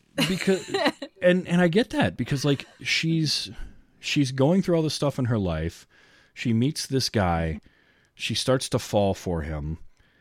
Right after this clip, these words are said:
Speaker 1: He gives up everything to be with her. She's super happy about that, and then to take her away, uh, like that. And, and it could be looked at as, like,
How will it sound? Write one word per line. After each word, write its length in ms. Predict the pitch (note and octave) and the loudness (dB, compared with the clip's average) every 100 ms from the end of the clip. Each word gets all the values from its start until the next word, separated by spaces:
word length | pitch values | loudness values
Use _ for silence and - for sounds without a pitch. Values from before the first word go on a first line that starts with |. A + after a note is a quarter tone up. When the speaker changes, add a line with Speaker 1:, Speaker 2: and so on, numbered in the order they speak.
| _ _ | _ _
Speaker 1:
He 220 | - - | -8 -4
gives 280 | D3 D3+ C3+ | 0 2 4
up 140 | C3+ A2 | 2 2
everything 460 | G#2 A#2+ A2+ A2 | 0 0 2 0
to 80 | G2+ | 0
be 200 | F2 F#2+ | -2 0
with 200 | F2+ E2+ | 0 -2
her. 220 | D#2 D#2 | -4 -6
She's 320 | D#2+ - A#2+ A#2 | -6 -4 -4 -4
super 380 | - C#3 C#3+ | -2 -2 0
happy 300 | A2+ C3 C3 | 0 0 0
about 220 | F#2 F2 - | 0 0 -2
that, 180 | E2+ F2 | -2 -2
and 120 | F2 | -2
then 180 | F2+ F2 | -2 -2
to 100 | F2 | -6
take 280 | - F#2+ | -6 -6
her 120 | - F#2 | -2 -2
away, 560 | D#2 F2 G2+ D2+ D2 - _ _ _ - | 0 0 0 -2 -8 -14 _ _ _ -8
uh, 320 | F2 E2 D#2+ | -6 -4 -4
like 260 | F2+ F2+ | -2 -2
that. 240 | - E2+ F2 | -2 -4 -2
And, 220 | G#2 G2+ - - - _ _ _ - | 0 -2 -4 -20 -20 _ _ _ 0
and 100 | C3 | 2
it 140 | B2+ | 2
could 300 | - F3+ G3+ | 2 4 4
be 160 | C#3+ G#2+ | 4 4
looked 280 | F#2+ G2 - | 4 0 0
at 160 | F2+ | 0
as, 160 | E2+ E2+ | 0 -2
like, 260 | F2+ E2+ | -4 -6